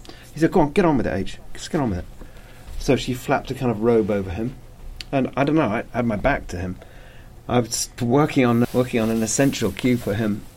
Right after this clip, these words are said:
in Deja Vu, and I could hear Snip. I turned round and he didn't look much different, and the girl had gone. And he was just sitting there, listening. And I said, "But, Tone,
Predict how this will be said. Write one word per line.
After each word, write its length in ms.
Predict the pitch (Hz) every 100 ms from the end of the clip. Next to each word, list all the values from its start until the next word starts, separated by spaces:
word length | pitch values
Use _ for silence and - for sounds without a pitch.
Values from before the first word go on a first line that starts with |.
| - -
in 160 | 110
Deja 320 | 110 113 113
Vu, 240 | 104 113 110
and 100 | 107
I 80 | 104
could 160 | -
hear 120 | 113 98
Snip. 220 | 107 - - - - - - - - - - - - -
I 140 | 156 170
turned 280 | 165 143
round 180 | 117 110
and 80 | 110
he 120 | 107
didn't 200 | 107 92
look 140 | - 90
much 260 | - -
different, 340 | - 123 92 104
and 100 | 101
the 40 |
girl 200 | 101 120
had 120 | 98 -
gone. 300 | 107 95 95 - - -
And 80 | 113
he 60 | 117
was 100 | 110
just 140 | 104
sitting 220 | 127 120
there, 160 | 87 98 - - - - - - - -
listening. 420 | 135 143 - 85 95 - -
And 320 | 113 110 113 - -
I 100 | 113
said, 220 | 117 127 123
"But, 200 | - -
Tone, 320 | 127 117